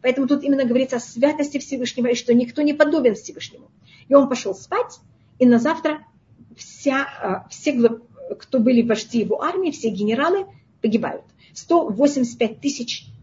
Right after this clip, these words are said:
людей погибли от его армии в эту ночь от мора, и, конечно, он с стыдом возвратился в свою страну, и Иерусалим был спасён. И поэтому говорится о святости Всевышнего.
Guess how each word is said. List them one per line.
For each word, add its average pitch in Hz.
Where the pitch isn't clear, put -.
людей 277
погибли 233
от -
его 220
армии 349
в 208
эту 214
ночь 370
от -
мора, 349
и, 262
конечно, 240
он 233
с -
стыдом 262
возвратился 214
в -
свою 202
страну, 359
и 294
Иерусалим 208
был 180
спасён. -
И 220
поэтому 262
говорится 247
о -
святости 196
Всевышнего. -